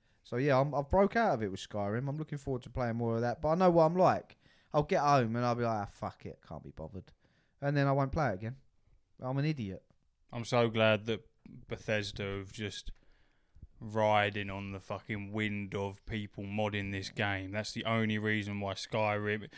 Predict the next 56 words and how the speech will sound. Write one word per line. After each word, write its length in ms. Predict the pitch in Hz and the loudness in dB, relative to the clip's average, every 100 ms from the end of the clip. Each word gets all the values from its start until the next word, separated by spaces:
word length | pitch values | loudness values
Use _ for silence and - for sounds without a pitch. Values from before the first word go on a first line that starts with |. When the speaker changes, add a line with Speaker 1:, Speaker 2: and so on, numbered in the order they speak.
| - - | -20 -16
Speaker 2:
it, 320 | - 147 - _ - - - - | -2 -2 -2 _ -20 -20 -20 -2
not 180 | 156 170 | 2 4
even 180 | 139 123 | 4 2
that 180 | 123 113 | 0 2
good 140 | 127 | 2
of 80 | 110 | 2
a 40 | |
game. 420 | 107 123 110 98 92 - | 2 4 4 0 -6 -4
Speaker 1:
Fuck, 260 | 254 233 - 403 | 0 0 -2 -8
of 100 | 415 | 4
course 280 | 453 440 311 | 6 6 4
it 140 | 139 | 4
is, 260 | 139 123 147 | 4 4 6
you 60 | |
Speaker 2:
Really, 300 | 135 139 - | 10 12 10
Speaker 1:
crazy 180 | - 117 | 8 4
Speaker 2:
it 100 | 123 | 4
Speaker 1:
fool. 80 | 156 | 8
Speaker 2:
ain't. 240 | 147 113 104 | 8 8 2
Speaker 1:
Uh, 40 | 127 | 0
it 80 | 123 | 2
Speaker 2:
It, 60 | 120 | 4
Speaker 1:
is, 60 | |
Speaker 2:
when 140 | 117 - | 4 4
Speaker 1:
it 40 | |
Speaker 2:
you, 100 | 175 180 | 4 6
Speaker 1:
is 60 | |
Speaker 2:
when 100 | 208 | 6
Speaker 1:
that 60 | 220 | 6
Speaker 2:
you, 60 | 214 | 4
Speaker 1:
good. 100 | 196 | 2
Speaker 2:
when 120 | 208 | 2
you 80 | 180 | 0
really 680 | 196 220 247 247 220 196 170 _ _ _ _ _ - | -4 2 4 4 4 0 -4 _ _ _ _ _ 2
delve 420 | 170 170 160 - | 4 6 2 2
deep 320 | 151 139 - | 2 2 -2
into 360 | 101 92 110 101 | -6 -6 -6 -4
it, 200 | 120 - - - - | -4 -8 -20 -20 -14
Speaker 1:
Don't 180 | 113 | -12
start 420 | - - 92 90 - | -10 -6 -4 -4 -6
when 180 | - 95 | -10 -8
you 100 | 90 | -6
love 240 | 87 80 76 | -6 -8 -8
World 220 | 76 71 | -10 -8
of 60 | |
Warcraft. 360 | 82 64 - 73 | -10 -10 -8 -4
Speaker 2:
it 120 | 160 | -2
Speaker 1:
Don't 240 | 101 95 76 | -2 -6 -6
get 140 | 87 | -10
me 60 | 71 | -12
started, 440 | - 82 65 71 | -10 -10 -8 -10
please. 460 | - 101 101 - - _ _ _ _ _ - | -8 -6 -6 -10 -20 _ _ _ _ _ -8
Speaker 2:
it 100 | 151 | 0
isn't 260 | 170 165 | 0 2
that 240 | 143 135 117 | 2 2 4
good. 280 | 131 104 | 4 4